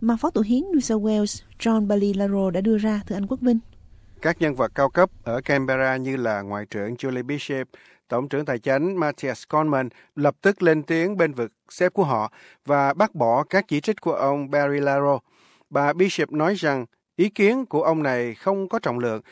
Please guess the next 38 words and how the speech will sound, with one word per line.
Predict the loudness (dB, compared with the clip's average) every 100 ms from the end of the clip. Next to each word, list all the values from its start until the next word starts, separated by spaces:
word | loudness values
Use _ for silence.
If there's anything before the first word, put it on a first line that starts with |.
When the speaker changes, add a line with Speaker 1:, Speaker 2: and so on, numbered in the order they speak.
| -20 -2
Speaker 2:
bởi | 0
vì | 2 0
ông | -2 0
ta | 0 2
không | 0 0 0
có | -2
ở | 0 0
trong | 0 0
ban | 0 0
lãnh | -2 -2
đạo | -2 -2
của | -6 -8 -6
liên | -2 -4 -2
đảng | -6 -6 -14 _ _
cấp | -4 0
liên | 0 4
bang | 4 4 -2 -18 -20 _
và | 0 0 2
quả | 2 0
quyết | 2 0
rằng | 2 0 0
chính | -2 -4
phủ | -2 0
liên | 0 4
bang | 6 6 2
không | -2 2 2 0 -4
gặp | 0 0 0
khủng | -4 -2 0
hoảng | -2 -4 -12 -20 _ -2
và | -2
Thủ | 0 0
tướng | 0 2
Turnbull | 2 2 2 0 -6 _
đang | -2 -2 -2
lãnh | -6 -6
đạo | -4 -6 -8
rất | -10 -4
tốt. | -2